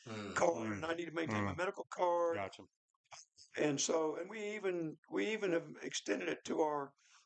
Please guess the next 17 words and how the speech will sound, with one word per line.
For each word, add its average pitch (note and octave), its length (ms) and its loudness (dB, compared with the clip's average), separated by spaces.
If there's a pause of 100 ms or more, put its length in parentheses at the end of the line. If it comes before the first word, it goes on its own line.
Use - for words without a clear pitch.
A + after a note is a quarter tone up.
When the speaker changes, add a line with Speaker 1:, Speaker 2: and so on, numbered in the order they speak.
(200)
Speaker 2:
uh, D3 320 4 (100)
employers, F3+ 580 0
saying E3 340 -2
that, C#3 260 0
you C3 80 -8
know, C3+ 80 -4
they F3+ 200 2
could - 180 -6
use D3+ 200 -4
this - 220 0
as - 180 -6
a - 180 0 (480)
frontline, D#3 640 2 (160)
uh, C3+ 300 2 (460)
coverage - 400 0
for - 180 -2
their, C#3+ 300 2